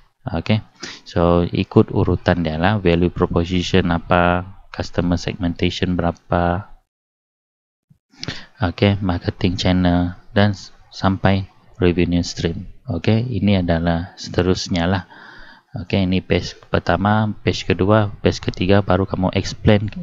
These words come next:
element of B M C. Okey. Selepas tu, ah, last page tu, kamu kena provide itu, ah, risk management lah. Apa yang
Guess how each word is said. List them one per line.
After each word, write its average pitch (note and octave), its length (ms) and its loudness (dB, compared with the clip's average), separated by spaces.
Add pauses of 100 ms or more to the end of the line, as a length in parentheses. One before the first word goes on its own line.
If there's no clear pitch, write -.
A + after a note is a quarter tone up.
element F#2+ 640 4
of A2+ 240 2 (160)
B F#2 80 4
M E2+ 160 2
C. E2+ 480 -4
Okey. E2+ 320 0 (920)
Selepas - 560 0
tu, G#2+ 240 4 (800)
ah, E2 1600 -2
last G#2+ 320 0
page F#2+ 320 -2
tu, G2+ 240 4 (240)
kamu F#2 320 0
kena F2+ 240 0
provide F#2 480 2 (320)
itu, A#2+ 400 2 (560)
ah, E2+ 400 0
risk G2 320 2
management F2+ 480 -2
lah. F#2 240 -6
Apa G#2+ 400 -2
yang F2+ 400 0